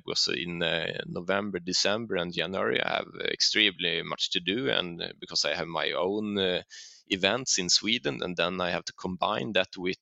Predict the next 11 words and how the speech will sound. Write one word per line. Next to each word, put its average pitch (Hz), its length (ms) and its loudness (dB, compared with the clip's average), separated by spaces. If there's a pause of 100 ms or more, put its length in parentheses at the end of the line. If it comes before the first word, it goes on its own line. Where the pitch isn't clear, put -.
(160)
uh, 80 840 -2
the 87 80 -2
Ski - 180 4
Classic - 400 2
Circus - 540 4
and 85 300 -2
all 98 240 0
the 107 80 0
traveling. 127 580 2
So, 92 420 4
um, 87 420 2